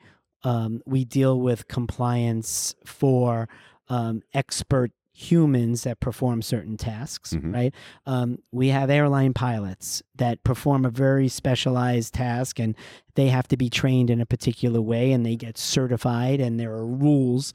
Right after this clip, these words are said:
Speaker 2: Mm-hmm.
Speaker 1: about how they, um, must behave and, and what they must maintain. Doctors, the same way.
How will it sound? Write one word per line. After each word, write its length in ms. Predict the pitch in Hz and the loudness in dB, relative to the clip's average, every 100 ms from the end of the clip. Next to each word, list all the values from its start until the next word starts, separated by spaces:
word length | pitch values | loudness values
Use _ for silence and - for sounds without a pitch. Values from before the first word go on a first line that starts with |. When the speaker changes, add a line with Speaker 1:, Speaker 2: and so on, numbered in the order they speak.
| - | -10
Speaker 2:
Mm-hmm. 280 | 78 80 131 | -6 -4 0
Speaker 1:
about 240 | 127 117 | 0 0
how 200 | 107 127 | -2 -2
they, 360 | 117 120 123 120 - _ - | -2 0 -2 -4 -12 _ -8
um, 300 | 123 113 110 | -4 -4 -2
must 380 | 123 120 - - _ 117 | -2 -2 -6 -14 _ -6
behave 560 | 123 110 123 127 135 | -4 0 2 4 4
and, 300 | 131 117 113 - | 2 0 -2 -4
and 220 | 123 123 | 0 2
what 140 | 127 123 | 2 2
they 120 | 123 | 2
must 400 | 123 120 - - - | 2 2 -2 -10 -8
maintain. 800 | 127 127 127 117 135 123 123 139 - | -2 0 0 0 0 2 0 0 0
Doctors, 560 | 127 127 - 139 139 | 0 0 0 2 2
the 100 | 135 | 0
same 320 | 117 131 123 | 0 0 2
way. 360 | 123 123 127 143 | 2 4 4 2